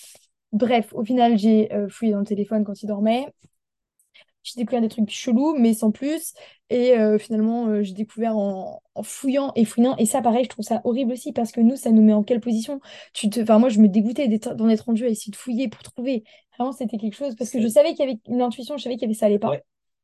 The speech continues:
Speaker 1: Et j'ai, j'en étais réduite à fouiller, et j'étais devenue quelqu'un que je déteste. Mais vraiment, je, je, je n'ai pas de mal à le dire, j'étais dans mes périodes les plus sombres de ma vie, à ce moment-là, parce que tu te retrouves à fouiller dans le téléphone de ton
Speaker 2: Non,
Speaker 1: mec pour
Speaker 2: tu es
Speaker 1: t'assurer.
Speaker 2: poussé à une jalousie, à une possessivité qui est extrême.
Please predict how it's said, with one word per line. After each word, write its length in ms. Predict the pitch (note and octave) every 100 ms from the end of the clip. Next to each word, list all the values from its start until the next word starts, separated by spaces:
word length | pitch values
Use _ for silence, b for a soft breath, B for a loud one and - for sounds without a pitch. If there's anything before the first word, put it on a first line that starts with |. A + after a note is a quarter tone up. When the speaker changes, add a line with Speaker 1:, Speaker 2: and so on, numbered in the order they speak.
| _ _ _
Speaker 1:
Et 100 | B3
j'ai, 160 | A3 A#3+
j'en 160 | A#3 A3+
étais 160 | A#3
réduite 300 | G#3+ A#3+ C#4
à 160 | - G#3+
fouiller, 640 | - - A#3+ C4+ C4 G#3+
et 40 | G#3
j'étais 280 | G#3 G3+ F#3+
devenue 220 | G#3 B3
quelqu'un 320 | A3 G#3 C4+
que 100 | A3
je 140 | F#3 G3+
déteste. 400 | F#3 D4 C#4+ A3
Mais 100 | G#3+
vraiment, 220 | G#3 C4+
je, 240 | G3+ G3+
je, 160 | G3 G#3+
je 300 | G3 G3 F#3+
n'ai 100 | F#3+
pas 140 | G#3
de 100 | G3
mal 160 | G3 G3
à 40 | G#3
le 60 |
dire, 180 | G#3 C#4
j'étais 340 | A3 G#3+ G#3+
dans 140 | G#3 G3+
mes 100 | G3+
périodes 240 | G#3+ A#3
les 80 | G#3+
plus 160 | - G#3
sombres 240 | - A3+
de 60 | G3+
ma 140 | G3
vie, 220 | G3 C#4 B
à 40 | B B
ce 140 | _ A3
moment-là, 220 | G#3 -
parce 160 | A3+ -
que 100 | F4
tu 160 | -
te 80 | -
retrouves 360 | - A3 - A3
à 100 | G#3+
fouiller 360 | - C4 C4 A#3
dans 80 |
le 60 | A3
téléphone 380 | A3 A3+ G#3+ A#3+
de 60 |
ton 160 | E3+ D#3+
Speaker 2:
Non, 80 | G3+
Speaker 1:
mec 160 | C#4+ -
pour 140 | -
Speaker 2:
tu 160 | - A2+
es 20 |
Speaker 1:
t'assurer. 100 | C#3+
Speaker 2:
poussé 260 | A#2+ - C#3+
à 20 |
une 100 | A#2
jalousie, 680 | A2 A2 A2 A#2+ C#3 C#3 C3
à 20 |
une 140 | A#2 A2
possessivité 960 | B2 G#2+ - - G#2+ - G#2+ G#2+ C#3+
qui 160 | - A2+
est 20 |
extrême. 480 | B2 - D3+ B2+